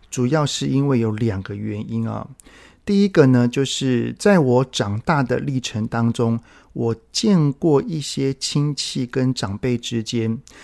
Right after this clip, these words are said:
他们的手足关系哈，只要是爸妈一不在了，就好像有点反目成仇啊，或老死不相往来的那一种。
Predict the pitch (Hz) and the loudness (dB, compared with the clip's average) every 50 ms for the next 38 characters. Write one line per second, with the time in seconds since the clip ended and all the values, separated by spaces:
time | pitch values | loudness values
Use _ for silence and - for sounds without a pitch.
0 | - - - - - - 214 226 226 208 156 131 127 123 123 120 - - 120 107 | -20 -16 -12 -2 2 4 6 8 8 8 8 6 6 4 2 2 0 0 -2 -2
1 | 107 - - 110 110 110 - 123 120 120 123 - - 127 117 113 104 110 107 107 | -2 -4 -4 -6 -4 -2 -2 0 0 0 0 0 -2 -2 -2 0 0 -2 -6 -6
2 | - - - - - _ _ - - - 113 107 120 151 208 196 170 143 - - | -8 -16 -20 -20 -20 _ _ -6 -6 -4 -2 0 2 4 4 4 4 2 2 0
3 | 156 143 - - 185 156 143 143 143 139 143 - - 160 151 - _ - 117 - | 0 0 0 0 -2 0 2 2 2 2 0 0 -2 -4 -6 -6 _ -10 -10 -6
4 | - - 139 120 117 - - - - - _ _ - - - - _ _ - - | -2 -2 0 0 -2 -4 -6 -8 -8 -10 _ _ -20 -20 -20 -20 _ _ 0 4
5 | 240 247 247 226 202 185 160 151 147 208 214 175 - - - 123 123 - - 226 | 6 8 8 10 8 8 6 2 0 -4 -8 -12 -6 -2 -2 0 0 2 4 4
6 | 196 147 147 156 151 160 165 165 - - - 104 104 110 127 156 170 156 135 - | 6 6 4 4 4 2 2 0 0 -4 -4 -2 0 0 2 2 2 2 0 0
7 | - - - 113 120 131 - - - 110 110 110 113 120 123 120 120 120 120 120 | -2 -4 -2 -2 -2 -2 -2 -4 -4 -2 0 0 0 0 0 0 0 0 -2 -2
8 | - - 139 135 131 123 120 123 131 120 107 110 135 151 - - - - 113 107 | 0 2 4 4 4 4 2 2 0 -2 0 0 -2 -2 -2 -4 -6 -6 -6 -6
9 | - - - 160 151 135 - - 143 135 139 135 120 120 120 110 98 98 107 113 | -6 -4 -2 -2 -2 -2 -2 -2 -2 0 0 -2 -2 -2 -2 -2 -2 -2 -4 -4
10 | 104 104 104 113 113 123 123 120 120 117 120 123 120 - 123 117 123 - | -6 -6 -6 -4 -4 -4 -4 -2 -2 -2 -2 -2 -2 -2 -4 -4 -4 -6